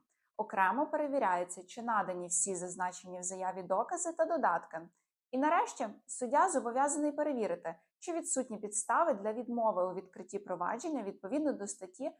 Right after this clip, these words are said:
сто вісімдесят шість Цивільного процесуального кодексу України. Такими підставами можуть бути, наприклад,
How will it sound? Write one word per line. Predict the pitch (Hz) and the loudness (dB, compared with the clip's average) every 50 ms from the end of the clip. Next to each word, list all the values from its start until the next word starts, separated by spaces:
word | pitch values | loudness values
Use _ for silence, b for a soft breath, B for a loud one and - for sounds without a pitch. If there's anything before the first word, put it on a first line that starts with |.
| b b b b | b b b b
сто | - - - 247 233 | -10 -4 -2 -2 0
вісімдесят | 208 208 - - 196 190 196 196 - 220 214 208 | 0 -2 -6 -8 -8 -8 -8 -6 -4 -4 -6 -6
шість | - - - 294 359 359 359 - - | -8 -10 -6 -6 -6 -6 -8 -12 -12
Цивільного | - 185 202 254 285 269 226 190 | -10 -4 -2 -2 -2 -2 -4 -6
процесуального | - - 170 - - 175 - - 190 196 226 240 208 180 - | -8 -10 -16 -16 -12 -10 -8 -6 -6 -6 -4 -6 -8 -8 -6
кодексу | - 202 196 214 208 - - 202 196 | -6 -6 -6 -6 -10 -10 -12 -12 -8
України. | - - 262 240 202 175 160 165 165 165 b b b b b b | -6 -4 -4 -4 -4 -6 -8 -10 -12 -12 b b b b b b
Такими | - 269 269 381 381 440 339 | -4 -2 -2 -2 -2 -2 -2
підставами | 339 285 277 - - 294 294 349 349 311 254 226 220 226 | -4 -4 -4 -2 2 4 4 6 6 6 4 2 0 -2
можуть | 240 254 254 277 233 | -2 -2 -2 -2 -4
бути, | 226 214 240 247 247 214 190 | -4 -2 -2 -4 -2 -4 -6
наприклад, | 185 190 190 - 196 185 180 - 165 185 | -6 -6 -4 -2 -2 -2 -2 -2 -6 -8